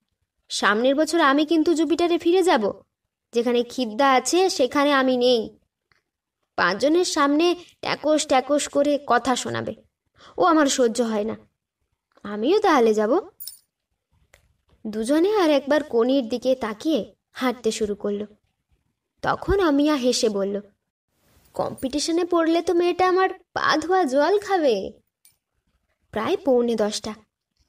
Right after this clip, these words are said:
বাজার নিয়ে ফিরতে আজ দেরি হবেই। ক্ষিতীশ ব্যস্ত হয়ে হাঁটছে,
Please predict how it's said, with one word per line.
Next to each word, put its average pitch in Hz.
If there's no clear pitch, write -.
বাজার 233
নিয়ে 302
ফিরতে 294
আজ 320
দেরি 240
হবেই। 202
ক্ষিতীশ -
ব্যস্ত 240
হয়ে 269
হাঁটছে, 220